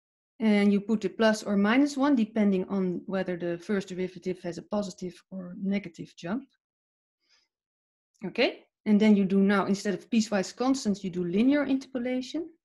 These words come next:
And then D transpose Q is again, well, it's now the second order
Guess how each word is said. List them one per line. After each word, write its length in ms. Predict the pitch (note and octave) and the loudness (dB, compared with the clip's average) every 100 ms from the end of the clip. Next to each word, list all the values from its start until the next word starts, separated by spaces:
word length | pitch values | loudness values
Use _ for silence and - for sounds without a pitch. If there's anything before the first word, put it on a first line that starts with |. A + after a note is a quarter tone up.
| _ _ _ _ _ _ _ _ _ _ _ _ _ _ _ _ _ _ _ _ _ - | _ _ _ _ _ _ _ _ _ _ _ _ _ _ _ _ _ _ _ _ _ 0
And 140 | A#3 | 4
then 200 | G#3+ G#3 | 8 8
D 220 | F#3+ C4+ | 8 6
transpose 640 | C4+ A3+ G3+ - G3 F#3+ - | 6 2 0 0 -2 -2 -4
Q 320 | - C#4+ A#3+ | 2 4 4
is 140 | F#3+ | 0
again, 560 | F#3+ F#3+ F#3 F3+ E3+ - _ _ | -2 0 0 -2 -4 -10 _ _
well, 160 | G3 E3+ | -6 -6
it's 140 | - | -2
now 160 | G#3 F3 | -2 0
the 100 | E3 | -4
second 540 | D#3+ A3+ A#3 C#4+ C#4+ - _ _ _ _ _ _ - | -6 -4 0 -2 -4 -14 _ _ _ _ _ _ -2
order 400 | C4 A#3+ B3 | 0 0 -4